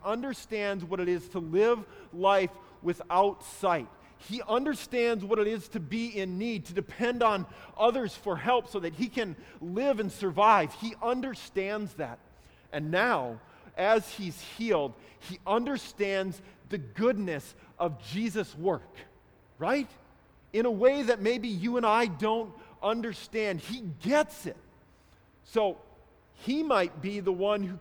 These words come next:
kinda calls us back and say, "No, this is for my good." I mean, when I, when I suffered a stroke at nineteen, I didn't look at that and say, "Man, that was for my good. I hated God."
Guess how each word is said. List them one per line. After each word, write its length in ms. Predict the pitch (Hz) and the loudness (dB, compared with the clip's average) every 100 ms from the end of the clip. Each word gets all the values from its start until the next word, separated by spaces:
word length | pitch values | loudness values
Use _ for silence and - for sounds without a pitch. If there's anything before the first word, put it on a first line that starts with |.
| - | -4
kinda 220 | 202 185 | -2 -2
calls 420 | - 196 208 180 | -4 -2 0 2
us 220 | 214 240 | 0 0
back 320 | 175 196 190 190 | 0 0 0 -4
and 120 | 175 | -8
say, 220 | 214 196 | -4 -2
"No, 460 | 175 233 302 254 - - - - - - | 2 4 4 2 -6 -20 -20 -20 -20 -16
this 280 | 147 294 - | -2 -2 -2
is 160 | 285 - | -6 -8
for 520 | - 226 247 240 220 - - | -6 0 4 4 2 -6 -14
my 460 | 185 226 233 226 196 - - 139 | -2 2 2 2 -2 -6 -18 -10
good." 320 | 117 269 247 123 98 - - _ _ _ - | 0 4 4 2 -10 -20 -20 _ _ _ -10
I 40 | - | -4
mean, 180 | 214 196 | -2 0
when 120 | 202 | 2
I, 260 | 214 277 | 4 4
when 420 | 294 214 - 160 202 | 2 -2 -10 -4 0
I 140 | 277 | 0
suffered 420 | - 262 247 247 | 0 0 0 0
a 40 | 202 | -6
stroke 420 | - 226 233 240 | -4 0 0 0
at 100 | 202 | -2
nineteen, 720 | 208 214 185 - 262 240 156 - - - | -2 -2 -6 -6 -4 -4 -6 -10 -10 0
I 140 | 226 | 0
didn't 380 | 294 233 180 190 | 0 -4 -6 -4
look 220 | 285 294 | -2 0
at 200 | 226 190 | -2 0
that 220 | 202 202 | 0 0
and 100 | 196 | -4
say, 200 | - 214 | -4 -4
"Man, 340 | 180 202 214 185 | -2 -2 -2 0
that 240 | 208 214 | -2 -2
was 220 | 175 - - | -6 -10 -14
for 320 | - 214 214 | -4 2 2
my 280 | 208 208 196 | 2 2 2
good. 400 | 151 185 208 156 | 0 2 2 2
I 120 | 156 | 0
hated 560 | - - 277 311 262 147 | -6 -4 -2 -2 -2 -4
God." 300 | 160 120 | -4 -4